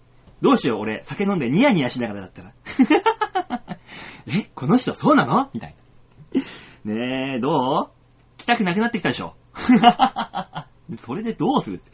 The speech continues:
ね、みんなに来てほしい、行きたいなって思わせるようにしないといけない。あ、そうそうそう、それで、あのー、一月の二十五日までに、えー、私の元の、手元に必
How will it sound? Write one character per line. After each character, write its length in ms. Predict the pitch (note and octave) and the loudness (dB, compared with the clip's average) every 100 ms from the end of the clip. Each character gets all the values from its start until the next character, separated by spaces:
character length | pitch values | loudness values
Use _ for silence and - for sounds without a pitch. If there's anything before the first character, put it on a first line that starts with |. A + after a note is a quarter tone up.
| - - - - - | -20 -20 -20 -20 -10
ね、 100 | F3+ | -2
み 180 | G#3 D#4+ | 0 0
ん 120 | G#4+ | -2
な 80 | G#4+ | -4
に 100 | F#3+ | -6
来 100 | - | -4
て 120 | G4 | -6
ほ 180 | - B3+ | -2 -4
し 300 | - F#4 - | -4 -6 -6
い、 120 | G#3+ | -10
行 60 | - | -10
き 20 | - | -6
た 160 | F#4+ | -6
い 80 | F#4 | -4
な 180 | E4+ G#4+ | -6 -6
っ 40 | |
て 80 | - | -6
思 180 | E3+ A#3+ | -4 -2
わ 120 | F4 | -2
せ 100 | G4+ | -4
る 100 | F4 | -4
よ 140 | A3 A4 | 2 2
う 60 | |
に 80 | C#3 | 2
し 100 | C#3+ | -4
な 100 | C3+ | -6
い 60 | A#2+ | -4
と 60 | |
い 60 | G#2+ | -6
け 100 | G#2 | -6
な 80 | E2 | -12
い。 60 | _ _ _ _ _ _ _ - - | _ _ _ _ _ _ _ -20 -14
あ、 80 | - - | -14 -8
そ 120 | - D#4+ | 2 2
う 20 | |
そ 100 | C4 | 4
う 20 | |
そ 80 | F3 | 0
う、 40 | |
そ 80 | A3 | -2
れ 100 | C4 | -4
で、 280 | C#4+ G#3 - _ _ _ - | -2 -4 -8 _ _ _ -6
あ 140 | F3+ | -4
の 680 | E3 D#3+ D#3 D3+ D3+ D3 - _ _ _ _ _ _ | -2 -4 -6 -6 -6 -6 -8 _ _ _ _ _ _
ー、 80 | G3 | -8
一 260 | - D#4 E4 | -6 -4 0
月 320 | D#4 - C4+ | 0 -2 -2
の 300 | A#3 G#3+ - _ _ - | -2 -2 -8 _ _ -4
二 300 | A#3+ F#4 F#4 | -2 -2 -2
十 560 | C4+ G#3 F#3 F3+ F#2 - _ _ _ _ - | 0 2 2 2 -2 -8 _ _ _ _ -12
五 240 | C3 B3 F#4 | -2 -2 0
日 420 | C4+ - G#2 - _ _ _ _ _ _ _ _ - | -2 -2 -8 -8 _ _ _ _ _ _ _ _ -2
ま 220 | C4+ E4+ | 0 2
で 180 | E4 C#4+ | 0 0
に、 360 | E4+ B3+ - - | -2 -4 -6 -8
え 260 | D3+ D#3+ | -4 -2
ー、 40 | D#3 | -2
私 420 | D3+ B3 - B3 | -2 -4 -4 -2
の 120 | A#3+ | 0
元 260 | A3+ A3+ A3+ | -2 -2 -2
の、 140 | G3 | -2
手 160 | - A3+ | -2 0
元 220 | A#3 B3 | 0 -2
に 100 | D#3+ | -2
必 240 | - A3 | -2 -4